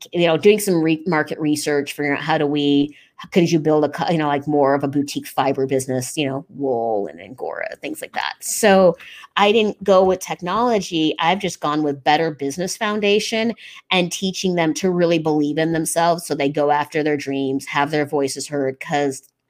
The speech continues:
you know, we're, again, we're, I'm, I said, I'm lucky to be on a place where there are great horsemen,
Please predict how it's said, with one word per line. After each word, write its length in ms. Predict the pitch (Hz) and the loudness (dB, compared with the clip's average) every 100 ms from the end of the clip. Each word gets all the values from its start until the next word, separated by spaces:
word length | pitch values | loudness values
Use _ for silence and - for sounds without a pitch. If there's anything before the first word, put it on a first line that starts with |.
| _ - _ - - _ | _ -20 _ -20 -20 _
you 120 | - 170 | -2 2
know, 240 | 147 147 | 4 4
we're, 320 | 135 151 185 - | 4 2 2 2
again, 260 | 196 165 | 2 2
we're, 240 | 156 190 180 | 2 2 2
I'm, 460 | 175 170 165 160 156 | 2 2 2 0 -2
I 40 | 156 | -6
said, 200 | - 147 | -4 -2
I'm 120 | 151 | 0
lucky 240 | 156 156 | 0 0
to 100 | 151 | -2
be 160 | 147 151 | 2 2
on 100 | 147 | 2
a 60 | 143 | 0
place 340 | - 143 143 | 0 0 2
where 100 | 143 | 2
there 200 | 143 147 | 2 2
are 100 | 143 | 2
great 280 | 135 143 139 | 2 0 2
horsemen, 580 | 139 143 - 160 165 | 0 -2 0 0 0